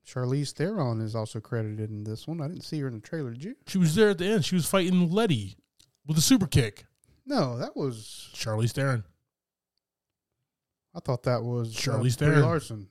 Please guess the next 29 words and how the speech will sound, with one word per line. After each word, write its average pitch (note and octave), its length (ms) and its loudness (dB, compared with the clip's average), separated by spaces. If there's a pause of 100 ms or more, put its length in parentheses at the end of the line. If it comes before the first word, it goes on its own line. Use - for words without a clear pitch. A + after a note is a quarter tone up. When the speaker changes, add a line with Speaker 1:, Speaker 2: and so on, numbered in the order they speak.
(140)
Speaker 2:
Nope. G2+ 680 -2 (880)
Speaker 1:
Okay, G3+ 360 -4 (120)
I'm B2+ 140 -10
mistaken. D#3 520 -8
She - 140 -12
was C3 140 -8
moving D3 260 -4
fast. D3+ 580 -6
Speaker 2:
She, - 160 -10 (140)
I - 60 -8
mean, G#2+ 240 -4
they A#2 160 -2
both A#2 320 0
were G#2+ 60 -2
moving G2+ 260 -4
really G#2 260 -4
Speaker 1:
All F#2+ 120 -6
right. A2 240 -4
Speaker 2:
fast. F2 160 -12
Yeah. G2+ 340 -8 (180)
Speaker 1:
Um, D3+ 500 0 (1600)
Alan C3 400 0
Ritchson A3+ 520 -4 (400)
is - 100 -16
credited B3 340 0
in B3 80 4
here C4 140 4
as A3+ 100 -6
well. C4+ 240 0